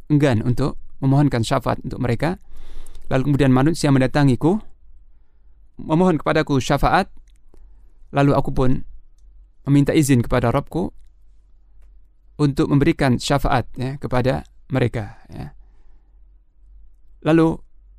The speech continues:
aku berkata, "Ya Rabb, ummati, ummati, wahai Rabbku, umatku, umatku." Maka Allah Ta'ala berfirman kepadaku,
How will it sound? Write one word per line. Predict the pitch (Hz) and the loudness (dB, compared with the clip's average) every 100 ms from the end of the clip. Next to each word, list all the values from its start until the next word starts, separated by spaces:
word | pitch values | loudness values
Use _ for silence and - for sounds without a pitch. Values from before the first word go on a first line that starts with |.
| - _ _ - - - - | -20 _ _ -20 -20 -8 -6
aku | 151 | -2
berkata, | 160 151 139 127 110 - - - - - - | -2 0 0 -2 -6 -8 -20 -20 -20 -20 -6
"Ya | 151 160 | 0 2
Rabb, | 135 - - | 0 -4 -10
ummati, | 156 135 143 139 131 123 - | -2 2 2 0 -6 -8 -6
ummati, | 127 117 - 104 - | -2 -2 -4 -14 -16
wahai | - 120 131 | -4 0 0
Rabbku, | 127 - - - - | 0 -4 -12 -12 -12
umatku, | 135 123 143 - 170 175 - | -4 0 0 -2 -6 -8 -6
umatku." | 123 117 - - - - - - - - - - - - - | -4 -4 -6 -12 -10 -10 -10 -10 -14 -16 -16 -18 -20 -20 -10
Maka | 123 - | -8 -4
Allah | 143 143 110 | -2 0 -2
Ta'ala | - 131 | -2 0
berfirman | 117 117 160 143 117 | 0 0 2 2 0
kepadaku, | - 120 113 - 170 | -2 -2 -2 -4 -8